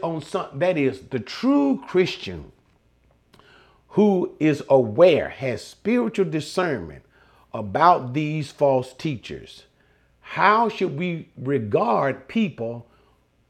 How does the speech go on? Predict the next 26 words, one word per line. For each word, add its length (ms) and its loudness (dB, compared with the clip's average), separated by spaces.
who've 280 -2
been 200 0
influenced 640 -4
by 180 -2
them? 480 -10
And, 240 -6
and 180 -4
he 140 -4
talks 260 -6
about 300 -6
three 200 -6
classes. 680 -6
Some 960 -2
who 200 -2
are 160 -2
doubting. 600 0
These 460 2
are 140 2
people 460 -6
who 220 0
are 180 -4
mildly 920 -2
influenced 720 -8
by 160 -6
peop-, 320 -10
by 360 -4